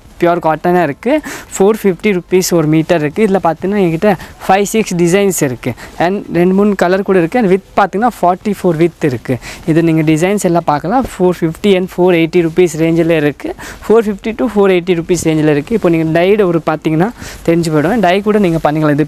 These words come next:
pure தான், டை பண்ணிக்கலாம். இது cotton பாத்தீங்கன்னா ஃபோர் எயிட்டி ருப்பீஸ். இது dyed பாத்தீங்கன்னா ஃபோர் எயிட்டி ருப்பீஸ்ல வரும். நீங்க ஃபுல்லா பாத்தீங்கன்னா width பாத்தீங்கன்னா ஃபார்ட்டி ஃபோர் width இருக்கு. குர்த்தி தைக்கிறீங்க ரொம்ப சூப்பரா இருக்கும். நிறைய designs இருக்கு.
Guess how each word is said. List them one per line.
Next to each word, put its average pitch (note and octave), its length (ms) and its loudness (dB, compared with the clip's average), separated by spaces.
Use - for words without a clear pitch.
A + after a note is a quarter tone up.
pure F#3+ 340 4
தான், C4+ 140 -2
டை E3+ 100 2
பண்ணிக்கலாம். E3 420 2
இது E3+ 160 0
cotton D#3 360 0
பாத்தீங்கன்னா C#3 380 -2
ஃபோர் G3 240 4
எயிட்டி E3+ 260 0
ருப்பீஸ். D3 300 -4
இது D3 140 -2
dyed F3+ 260 2
பாத்தீங்கன்னா F3+ 360 -2
ஃபோர் F#3 240 2
எயிட்டி E3 260 -2
ருப்பீஸ்ல E3+ 420 0
வரும். E3 220 2
நீங்க D3+ 180 0
ஃபுல்லா E3+ 320 2
பாத்தீங்கன்னா D#3+ 360 -2
width F3 180 0
பாத்தீங்கன்னா F#3 300 -2
ஃபார்ட்டி F3 380 0
ஃபோர் F#3+ 240 0
width D#3+ 240 0
இருக்கு. D3+ 200 -4
குர்த்தி F#3 340 -2
தைக்கிறீங்க G3 440 0
ரொம்ப F#3+ 140 -2
சூப்பரா F#3+ 500 2
இருக்கும். A#3+ 340 -6
நிறைய F#3+ 180 4
designs G#3 420 0
இருக்கு. C4+ 200 -2